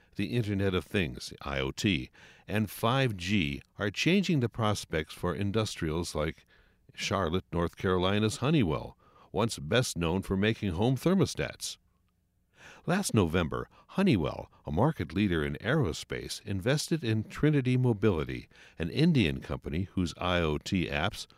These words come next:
will soon be put to work in so-called smart cities. Honeywell also paid one point three billion dollars a year ago for life sciences software company Sparta Systems.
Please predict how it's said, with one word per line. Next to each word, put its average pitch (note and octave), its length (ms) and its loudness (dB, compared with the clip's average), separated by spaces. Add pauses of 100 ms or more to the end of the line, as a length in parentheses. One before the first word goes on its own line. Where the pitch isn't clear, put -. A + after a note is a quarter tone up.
(120)
will D#2 100 -4
soon G2 300 0
be A#2 140 2
put - 240 -2
to A2+ 100 2
work F2 300 0
in F2+ 100 -2
so-called F2+ 640 0
smart A2 400 -2
cities. D#2 600 0 (880)
Honeywell G2 500 4
also F#2+ 340 0
paid A#2 320 2
one F2 260 2
point F#2 340 0
three G2 180 0
billion F2+ 420 2
dollars F#2+ 380 2
a E2+ 80 0
year G#2+ 260 2
ago C#2 280 -4
for F#2+ 180 -4
life A#2 260 0
sciences C#2 560 -4
software D#2+ 440 -2
company A2 500 -2 (240)
Sparta A2+ 480 0
Systems. - 640 -6